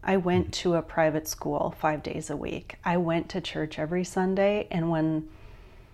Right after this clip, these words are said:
Speaker 1: the school year was on, Sunday school was on. And so six out of the seven days a week,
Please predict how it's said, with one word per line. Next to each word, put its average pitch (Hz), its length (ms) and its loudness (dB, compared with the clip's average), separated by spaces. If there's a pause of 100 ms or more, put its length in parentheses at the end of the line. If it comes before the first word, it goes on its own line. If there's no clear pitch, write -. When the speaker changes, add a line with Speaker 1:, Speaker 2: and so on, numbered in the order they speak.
(1000)
Speaker 1:
the 165 80 -2
school 170 460 0
year 202 220 2
was 196 180 2
on, 208 300 4
Sunday 180 380 2
school - 400 -4
was - 120 -8
on. - 220 -6 (560)
And 175 160 0
so 165 200 2
six - 360 -2
out 190 160 4
of 175 60 2
the 165 80 0
seven 175 320 2
days 165 200 2
a 151 60 -2
week, 165 600 -2